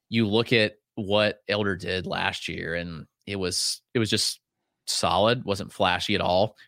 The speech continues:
There was a lot of regression in the second half, but that was kinda to be expected. He still ate a lot of innings. He threw a hundred and seventy-four and two thirds with a three eight one E R A. And I know that the splits were pretty drastic. He jumped to a five eleven E R A in the second half.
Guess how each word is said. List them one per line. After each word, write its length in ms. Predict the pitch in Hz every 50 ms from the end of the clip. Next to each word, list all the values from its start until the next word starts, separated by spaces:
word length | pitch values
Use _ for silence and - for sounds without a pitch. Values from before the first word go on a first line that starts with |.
| _ _
There 140 | 87 90 87
was 160 | 92 92 98
a 40 | 92
lot 200 | 90 90 98 101
of 80 | 95
regression 560 | 95 95 98 101 104 - - 117 107 107 107 - _ _ _ _ _ _ _
in 80 | - 123
the 40 | 113
second 300 | - - 127 - 120 -
half, 480 | 135 160 185 180 151 143 139 139 - - _
but 220 | _ 120 113 113 107 _
that 100 | - 120
was 120 | 113 110 -
kinda 180 | - 120 113
to 80 | 107 107
be 140 | 98 107 98
expected. 640 | 90 - - - 107 98 95 - 107 101 95 92 - _ _ _
He 100 | _ -
still 280 | - - 117 101 - _
ate 140 | 101 107 110
a 40 | 107
lot 160 | 104 107 104
of 80 | 92 104
innings. 280 | 101 98 101 101 95
He 60 | 98
threw 180 | 90 - 98 98
a 20 |
hundred 320 | - - - 127 113 107 101
and 100 | 101 -
seventy-four 880 | - - 107 98 101 98 92 - - - 104 95 95 98 98 95 90 - _ _ _ _ _ _ _
and 100 | - 95
two 200 | - - 120 110
thirds 460 | - 104 101 107 104 104 98 - - - _ _ _ _ _ _
with 80 | 131 131
a 60 | 120
three 240 | - 135 135 135 131
eight 160 | 123 117 -
one 180 | 110 113 110 107
E 140 | 95 101 101
R 160 | 95 95 92
A. 360 | 92 92 92 90 90 101 - _ _ _
And 80 | 117
I 80 | 113 107
know 340 | 104 101 101 101 101 101 101
that 280 | 92 95 95 95 - - _ _ 120
the 60 | 113
splits 440 | - - - 127 117 - - - - -
were 240 | 113 120 117 117 113
pretty 240 | - 143 127 113
drastic. 580 | 101 113 117 110 110 110 - - 113 107 107 - _ _ _
He 120 | - 107
jumped 380 | 92 - 107 98 101 - _ _ _ _ _ _ _ _ _ _
to 100 | - 123
a 40 | 107
five 300 | - - 110 107 107 107
eleven 260 | 110 110 107 107 107
E 100 | 107 104
R 140 | 101 101 101
A 80 | 101
in 80 | 104 101
the 40 | 95
second 300 | - - 98 - - -
half. 480 | - 117 113 117 120 117 117 - -